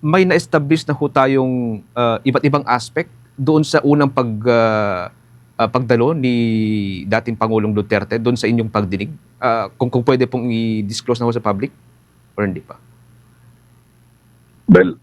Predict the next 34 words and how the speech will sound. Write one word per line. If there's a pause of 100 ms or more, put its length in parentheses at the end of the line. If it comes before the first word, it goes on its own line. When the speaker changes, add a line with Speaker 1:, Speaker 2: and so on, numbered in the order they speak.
Speaker 2:
ah,
hindi
pa
natin
na-organize
yung
anong,
anong (380)
information
natin
doon.
Pero (840)
ano
naman
yun,
eh,
naka,
naka-record
naman
yun
at
saka
Speaker 1:
Hmm. (520)
Speaker 2:
Wide-,
widely
publicized
naman
yung
appearance
niya
doon,
di
ba? (240)
Speaker 1:
Mhm,